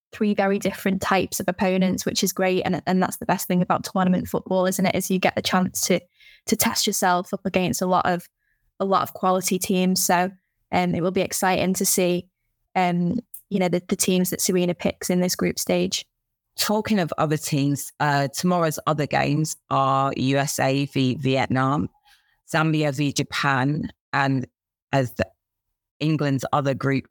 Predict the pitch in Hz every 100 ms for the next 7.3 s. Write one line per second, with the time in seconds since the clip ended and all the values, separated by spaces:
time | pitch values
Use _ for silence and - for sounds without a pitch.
0 | - - 127 127 127 135 - - - -
1 | 135 135 131 127 123 - 139 139 123 -
2 | - _ _ _ _ _ - 165 160 277
3 | 262 247 196 208 202 180 190 190 170 143
4 | 139 143 143 135 135 127 139 151 175 196
5 | 190 170 185 180 160 175 - 139 135 131
6 | - 139 139 - - - _ _ _ _
7 | _ 147 -